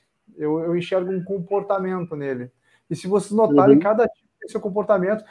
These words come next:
Speaker 1: tem o tipo de investidor que vai naquele ativo. Por exemplo, que a gente falou da Itaúsa antes, ela tem uma volatilidade mais tranquila, é um papel que anda mais de lado. Por quê? O cara vai lá, compra esse papel que é bom e senta nele. O cara fica. Paga dividendo bom e tal.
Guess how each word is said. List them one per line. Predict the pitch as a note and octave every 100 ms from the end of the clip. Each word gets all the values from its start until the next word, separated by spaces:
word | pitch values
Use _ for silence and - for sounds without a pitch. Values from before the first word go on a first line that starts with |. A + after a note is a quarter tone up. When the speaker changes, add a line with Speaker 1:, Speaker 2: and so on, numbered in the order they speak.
| _
Speaker 1:
tem | -
o | G#3+
tipo | - - C#4 C#4
de | B3
investidor | A#3 A3+ A3+ - F#3+ G3+
que |
vai | G3 G3
naquele | F#3+ F#3+
ativo. | F3 E3+ G3 F#3 _ _ _
Por | G#3+
exemplo, | A3 G3 F#3
que | G3+
a |
gente | -
falou | G3
da | G3+
Itaúsa | G3+ G3 G3 F#3+ E3
antes, | G3 G#3+ - _ _ _
ela | E3 E3
tem | F#3
uma | G3 F#3+
volatilidade | D#3+ G3 G3+ G3 F#3+ F#3+
mais | F#3 F#3+
tranquila, | G3+ A3 - G3+ G#3+ F#3+ E3+
é |
um |
papel | F3 E3 F#3
que | F#3+
anda | F#3
mais | F#3
de | F#3
lado. | F#3+ G3
Por | A#3
quê? | G#3+ F#3+ D3 - _ _
O | B3+
cara | - C#4
vai | B3 A#3+
lá, | A3+
compra | B3 - G#3 A#3 A#3+
esse | A3+
papel | - G#3+ G3+ G3
que | A#3
é |
bom | F3 F#3+ A#3
e |
senta | A3+ A3+ A3 A3
nele. | G#3 F3+ C3
O | -
cara | - G3+
fica. | G3+ G#3+ G#3+ C3 - _ _ _ _
Paga | A#3+ A3
dividendo | F#3 G3+ G3 G#3
bom | G#3 G3 A3+ A3
e |
tal. | G3 D3+ -